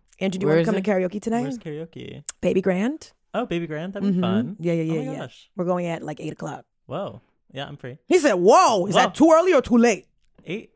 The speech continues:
Speaker 3: is a little early, but it's
Speaker 1: Well,
Speaker 3: also
Speaker 1: Sydney and Amina have shows at ten P M tonight. So they're gonna come early,
Speaker 2: Mm-hmm.
Speaker 1: and then Carolina's gonna join us later.
Speaker 3: Oh my God, that'd be so much fun. I
Speaker 1: So
Speaker 3: love
Speaker 1: yeah, come.
Speaker 3: Carolina.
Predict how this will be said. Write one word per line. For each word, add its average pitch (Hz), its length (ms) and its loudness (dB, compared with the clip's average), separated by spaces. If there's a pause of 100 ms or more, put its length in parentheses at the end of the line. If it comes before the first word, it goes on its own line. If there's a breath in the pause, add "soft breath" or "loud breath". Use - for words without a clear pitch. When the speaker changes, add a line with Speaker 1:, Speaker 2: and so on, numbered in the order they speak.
Speaker 3:
is 247 220 -10
a 370 40 -12
little 330 280 -10
early, 139 380 -8 (160)
but 156 100 -6
it's 190 120 -8
Speaker 1:
Well, 233 240 6
Speaker 3:
also 185 300 0
Speaker 1:
Sydney 285 840 2 (140)
and 247 160 4
Amina 214 720 6
have 202 220 2
shows 196 400 4
at 190 160 0
ten 196 240 -4
P 226 240 4
M 175 140 0
tonight. 175 480 -4 (320)
So - 120 0
they're 202 80 4
gonna 202 140 2
come 196 320 0
early, 247 560 2
Speaker 2:
Mm-hmm. 143 300 -6 (440)
Speaker 1:
and 170 160 -6
then 170 360 -2 (280)
Carolina's 185 380 -2
gonna 160 120 -10
join 160 180 -10
us - 120 -16
later. - 340 -12 (120)
Speaker 3:
Oh 151 40 -14
my 160 60 -14
God, 165 80 -16
that'd 143 100 -16
be 131 80 -18
so 147 120 -20
much 143 160 -20
fun. 110 220 -18 (100)
I 123 60 -14
Speaker 1:
So 127 40 -10
Speaker 3:
love 220 80 -8
Speaker 1:
yeah, 214 60 -8
come. - 140 -10
Speaker 3:
Carolina. 107 260 -16